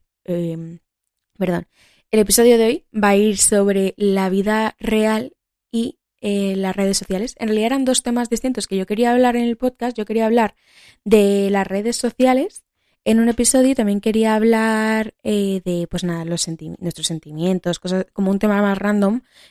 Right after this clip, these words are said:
el de como la vida real, los sentimientos que, pues nuestros sentimientos y cosas así.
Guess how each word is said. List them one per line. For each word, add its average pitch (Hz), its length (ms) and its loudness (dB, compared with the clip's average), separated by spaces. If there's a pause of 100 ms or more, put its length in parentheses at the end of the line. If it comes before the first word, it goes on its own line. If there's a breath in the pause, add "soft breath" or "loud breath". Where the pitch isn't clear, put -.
el 185 180 2
de 180 120 0
como 175 320 -4
la 175 160 0
vida 175 180 -2
real, 180 360 -4
los 185 120 -2
sentimientos 170 480 -6
que, 165 280 -12
pues 170 140 -12
nuestros 160 320 -12
sentimientos 170 580 -2
y - 20 -10
cosas 165 280 -14
así. - 140 -14